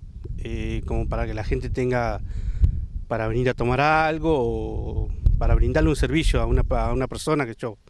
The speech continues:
vos te querés venir a tomar una coca, una gaseosa, que tengas un servicio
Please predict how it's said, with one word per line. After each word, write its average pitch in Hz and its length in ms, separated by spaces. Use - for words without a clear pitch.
vos 127 140
te - 120
querés 127 200
venir 127 220
a 127 40
tomar 127 240
una 135 180
coca, 160 380
una 127 120
gaseosa, 139 580
que 127 120
tengas 139 280
un 131 120
servicio 131 680